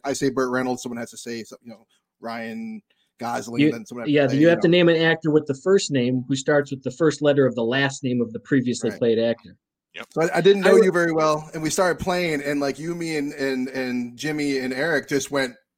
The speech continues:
Speaker 1: I don't know, four or five hours or something. We're
Speaker 3: Oh,
Speaker 1: just
Speaker 3: yeah.
Speaker 1: like,
Speaker 2: That,
Speaker 1: "What?" <laughs>
Speaker 2: I'm telling, I, I'm being serious. In all seriousness, that moment, that actor's game was a defining moment in my life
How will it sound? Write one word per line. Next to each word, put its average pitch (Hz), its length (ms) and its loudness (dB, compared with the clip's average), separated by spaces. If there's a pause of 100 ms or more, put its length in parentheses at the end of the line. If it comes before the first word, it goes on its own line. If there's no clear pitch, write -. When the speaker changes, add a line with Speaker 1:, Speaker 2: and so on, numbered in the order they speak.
(140)
Speaker 1:
I 226 140 -2
don't 156 80 -8
know, 151 60 -10
four 147 280 -4
or 170 60 0
five 143 320 0
hours 175 400 4
or 196 80 6
something. 240 400 2
We're 247 80 0
Speaker 3:
Oh, 202 40 0
Speaker 1:
just 185 160 2
Speaker 3:
yeah. 131 160 0
Speaker 1:
like, 120 100 -6
Speaker 2:
That, 180 260 4
Speaker 1:
"What?" - 220 4
<laughs> - 40 -2
Speaker 2:
I'm 202 200 6
telling, 247 220 2 (600)
I, 180 200 -4
I'm 202 120 -4
being 254 200 -2
serious. 247 400 0
In 185 160 0
all 226 160 -2
seriousness, 208 680 -4
that 185 300 -2 (160)
moment, 180 500 2 (220)
that 165 340 0
actor's 180 440 -2
game 139 260 0
was 139 300 -2
a 143 100 0
defining 190 600 0
moment 190 340 0
in 127 100 -4
my 110 140 -6
life 101 260 -18